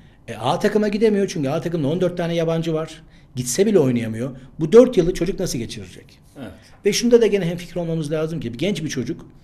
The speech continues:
Speaker 1: sürekli oynayamazsa kendini geliştiremez. Burada öyle bir sistem kuracağız ki bu çocuk her hafta kendi yaşıtlarıyla düzenli bir şekilde maç yapacak. Bu U yirmi bir olabilir, U yirmi üç olabilir, bu bir rezerv takım olabilir.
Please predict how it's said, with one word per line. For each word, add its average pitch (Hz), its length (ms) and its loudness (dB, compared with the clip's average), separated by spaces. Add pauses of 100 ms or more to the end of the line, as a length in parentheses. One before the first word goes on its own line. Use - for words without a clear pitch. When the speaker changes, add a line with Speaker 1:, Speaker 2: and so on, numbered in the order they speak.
(360)
Speaker 1:
sürekli 214 360 2
oynayamazsa 165 800 0
kendini 156 300 -2
geliştiremez. 110 680 -8 (560)
Burada 226 160 4
öyle 214 160 8
bir 220 60 0
sistem 180 380 -2
kuracağız 214 360 -2
ki 170 100 -4
bu 196 60 -8
çocuk 147 240 -6
her 220 120 0
hafta 175 440 -2 (180)
kendi 175 360 -2
yaşıtlarıyla 165 580 -2
düzenli 180 280 -2
bir 165 60 -6
şekilde 143 300 -4
maç 147 240 -4
yapacak. 95 380 -14 (320)
Bu 226 140 0
U 196 60 2
yirmi 175 300 0
bir 165 80 2
olabilir, 113 420 -6 (380)
U 170 140 0
yirmi 123 320 -2
üç 143 180 -4
olabilir, 107 440 -10 (280)
bu 165 100 0
bir 143 100 0
rezerv 139 340 -2
takım 127 280 -4
olabilir. 101 460 -8